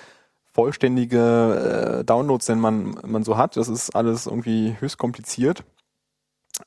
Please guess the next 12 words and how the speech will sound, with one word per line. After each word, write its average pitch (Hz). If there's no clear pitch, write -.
Ähm, 113
man 120
hat 156
aber 143
direkt 147
gemerkt, 131
sobald 131
es 170
im 127
iTunes 196
Store 120
ist, -